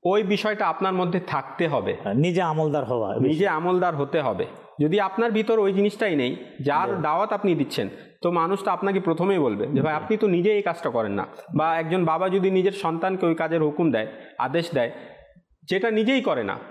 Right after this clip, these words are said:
Speaker 1: তাহলে সন্তানও বলার সুযোগ পাবে।
Speaker 2: জি।
Speaker 1: আচ্ছা, যদি বলার সাহস নাও পায়,
Speaker 2: নাও পায়।
Speaker 1: কিন্তু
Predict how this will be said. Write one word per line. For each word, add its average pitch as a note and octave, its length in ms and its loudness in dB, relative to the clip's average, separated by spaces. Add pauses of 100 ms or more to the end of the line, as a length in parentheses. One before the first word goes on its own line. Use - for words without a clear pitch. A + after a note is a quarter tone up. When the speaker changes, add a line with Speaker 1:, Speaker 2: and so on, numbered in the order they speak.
(120)
Speaker 1:
তাহলে E3+ 220 0
সন্তানও F3 460 0
বলার E3 300 2 (280)
সুযোগ E3 360 0
পাবে। A#2+ 240 0 (100)
Speaker 2:
জি। C3+ 100 4
Speaker 1:
আচ্ছা, A#2+ 240 0 (200)
যদি A3 500 4
বলার F3 220 0
সাহস G#3+ 380 -4
নাও F3+ 240 2
পায়, C3+ 120 0
Speaker 2:
নাও E3 180 0
পায়। B2 140 0
Speaker 1:
কিন্তু E3+ 460 0